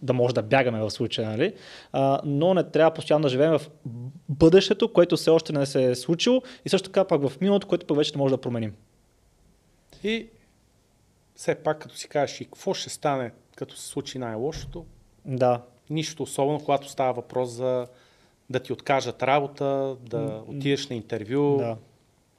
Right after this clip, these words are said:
Speaker 2: да ти откажат финансиране. И какво от това?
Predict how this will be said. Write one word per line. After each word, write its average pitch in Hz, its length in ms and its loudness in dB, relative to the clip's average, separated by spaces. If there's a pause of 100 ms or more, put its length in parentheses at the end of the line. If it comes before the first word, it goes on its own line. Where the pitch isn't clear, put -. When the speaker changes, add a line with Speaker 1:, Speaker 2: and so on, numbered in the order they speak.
Speaker 2:
да 120 140 -2
ти - 120 -10
откажат 139 640 0
финансиране. 139 840 0 (500)
И 156 60 -8
какво 160 200 0
от - 80 2
това? 110 160 -6